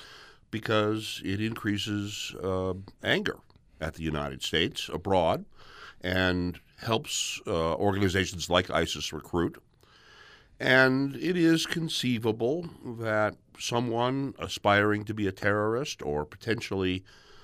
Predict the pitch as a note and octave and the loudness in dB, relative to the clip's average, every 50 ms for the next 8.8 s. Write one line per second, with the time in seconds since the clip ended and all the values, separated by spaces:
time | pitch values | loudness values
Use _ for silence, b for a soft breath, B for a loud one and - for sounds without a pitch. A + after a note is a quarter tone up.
0 | b b b - - E2+ E2+ E2+ E2 E2 D#2+ - G#2+ G2+ G#2+ G#2 F#2 G2 G2+ F#2+ | b b b -8 -4 -2 0 0 0 0 0 0 0 0 0 0 2 0 0 -2
1 | - G2+ F2 E2 G2 F#2 F2 E2+ - - F2 D#2+ F2 G#2 D3 F#3 D#3+ A2 F#2 E2+ | -2 -2 -4 -2 0 -2 -2 -2 -4 -6 -6 0 4 4 4 4 4 0 -2 -2
2 | E2 F2 F#2+ F2+ E2+ F2 E2+ - - F2+ F2+ F2+ F2+ F#2+ A#2 C3 - - F#2 F2 | -4 -4 -2 -2 0 -2 -2 -2 0 0 0 2 0 0 -2 -4 -6 -8 -10 -10
3 | - - F2 E2+ G2 G2 G2+ F#2 F2 - E2 E2 E2+ G2 G#2+ G#2 F2+ D#2+ D#2 - | -10 -8 -6 -2 0 0 0 0 -4 -6 -6 -2 -2 -2 0 0 -2 -2 -4 -6
4 | - - F#3+ A3 G#3+ - - D2+ D2+ D#2 - B B B B B B B B B | -6 -6 -6 -6 -4 -4 -2 -2 -2 -2 -4 B B B B B B B B B
5 | B B B - F#2 F#2+ F#2+ G2+ F2 F#2 A2+ D#3 G3+ F#3+ F#2+ F2+ F2 - - - | B B B 0 0 0 0 -2 0 2 4 4 4 4 2 0 -2 -2 -4 -6
6 | - - - - - - _ _ _ - - F2 F2 E2+ D#2+ G2+ G#2 F#2+ - - | -6 -6 -8 -10 -12 -16 _ _ _ -8 -4 -2 -2 0 0 0 0 -2 -4 -4
7 | - G2 E2+ - - - - B2+ D3+ F#3 D#3 G2 E2+ G2 F#2+ F#2+ F#2+ F#2 F2+ F#2 | -4 -4 -4 -4 -6 -2 2 4 4 4 4 0 0 0 0 2 2 0 -2 -4
8 | - b b b b b b b - - D3 D3+ B2 A2 - - | -8 b b b b b b b 0 4 6 6 6 6 2 -4